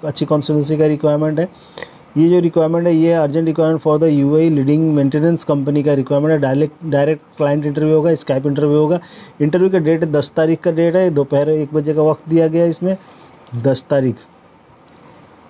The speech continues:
यानी आज का ही वक्त है, दस बजे, एक बजे का ही वक्त है, आज का ही वक्त है। तो एचवीएसी technicians, एसी technicians का requirement है। यहाँ पे बात करें solar, तो अच्छी कंसल्टेंसी है, तीन से सात साल का experience होना चाहिए। अगर ये पूछे तो आप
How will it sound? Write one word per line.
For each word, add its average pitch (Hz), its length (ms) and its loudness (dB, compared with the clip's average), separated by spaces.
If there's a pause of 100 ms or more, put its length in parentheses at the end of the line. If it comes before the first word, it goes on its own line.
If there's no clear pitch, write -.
(140)
यानी 135 500 0
आज 139 280 0
का 143 120 -2
ही 143 280 -2
वक्त 123 300 -4
है, 117 140 -2
दस 127 180 -2
बजे, 131 380 -2
एक 139 200 0
बजे 139 200 0
का 139 100 0
ही 143 60 2
वक्त 131 280 -2
है, 127 60 -6
आज 123 180 -4
का 139 100 -2
ही 135 80 2
वक्त 120 280 -2
है। 117 80 -2 (400)
तो 139 60 2
एचवीएसी 143 420 0
technicians, 156 580 0
एसी 147 220 0
technicians 143 540 -2
का 151 100 0
requirement 139 480 -2
है। 156 60 0
यहाँ 151 160 0
पे 170 120 -2
बात 131 260 -4
करें 143 160 0
solar, 135 300 0
तो 139 120 -2
अच्छी 135 200 -4
कंसल्टेंसी 156 540 0
है, 165 60 0
तीन 143 200 -2
से 139 120 -4
सात 135 220 -2
साल 135 120 -2
का 139 60 0
experience 143 340 -4
होना 160 100 0
चाहिए। 160 160 0 (340)
अगर 156 180 2
ये 156 140 0 (100)
पूछे 165 200 -2
तो 165 100 -2
आप 147 160 -2